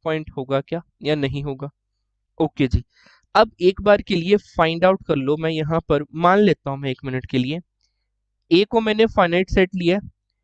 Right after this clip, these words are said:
तो ए के अंदर एलिमेंट्स हैं, मैंने जानबूझकर ये नंबर लिया वन, टू,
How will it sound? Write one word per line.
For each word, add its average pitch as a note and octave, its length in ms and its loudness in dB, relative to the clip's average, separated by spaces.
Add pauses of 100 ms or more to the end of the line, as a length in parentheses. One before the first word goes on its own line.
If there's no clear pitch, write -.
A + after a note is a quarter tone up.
(220)
तो - 160 -4
ए F#3 400 2 (240)
के G#3+ 80 2
अंदर G3 220 2
एलिमेंट्स F#3 560 2
हैं, A3 120 4
मैंने G3 260 2
जानबूझकर F#3+ 680 0
ये F3 120 0
नंबर D3 260 0
लिया B2 240 0
वन, D3 380 -2 (460)
टू, E3 320 -2